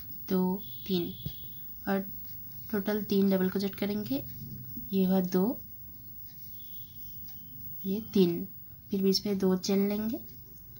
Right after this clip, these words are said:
और फिर से तीन double क्रोचेट करेंगे, एक,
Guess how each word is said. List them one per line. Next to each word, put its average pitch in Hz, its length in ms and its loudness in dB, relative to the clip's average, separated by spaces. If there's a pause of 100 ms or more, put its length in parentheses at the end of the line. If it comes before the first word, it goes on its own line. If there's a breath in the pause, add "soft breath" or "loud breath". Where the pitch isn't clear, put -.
(200)
और 190 60 4
फिर 190 220 2
से 202 140 2
तीन 196 220 4
double 196 180 6
क्रोचेट 196 240 0
करेंगे, 208 400 0 (300)
एक, 190 380 2